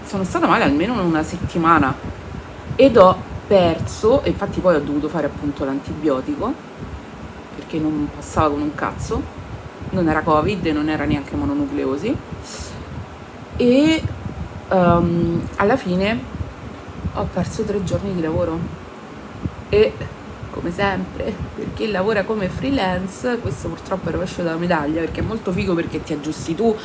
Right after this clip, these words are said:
le date, le cose, gli ingaggi, ti pianifichi, eh,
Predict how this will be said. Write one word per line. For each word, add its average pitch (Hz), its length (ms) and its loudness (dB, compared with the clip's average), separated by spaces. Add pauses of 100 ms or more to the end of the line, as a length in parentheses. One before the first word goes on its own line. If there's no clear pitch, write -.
(300)
le 156 160 4
date, 175 320 6
le 160 160 0
cose, 170 300 4
gli 156 180 -4
ingaggi, 156 500 0
ti 147 100 -4
pianifichi, 190 840 0 (500)
eh, 151 200 2